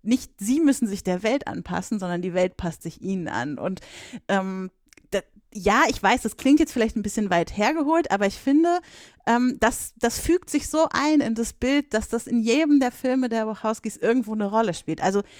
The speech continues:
ich sehe das sogar in Jupiter Ascending, wo sie, äh, den ja viele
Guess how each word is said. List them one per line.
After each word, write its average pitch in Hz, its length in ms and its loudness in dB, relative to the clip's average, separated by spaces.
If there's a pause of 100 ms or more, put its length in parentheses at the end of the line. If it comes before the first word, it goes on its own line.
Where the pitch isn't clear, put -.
(160)
ich - 140 -8
sehe 269 120 4
das 294 140 -2
sogar 226 380 4
in 220 100 -2
Jupiter 226 400 0
Ascending, 202 560 4
wo 190 120 -2
sie, 185 280 -6 (460)
äh, 190 420 2
den 220 180 2
ja 196 120 4
viele 269 320 2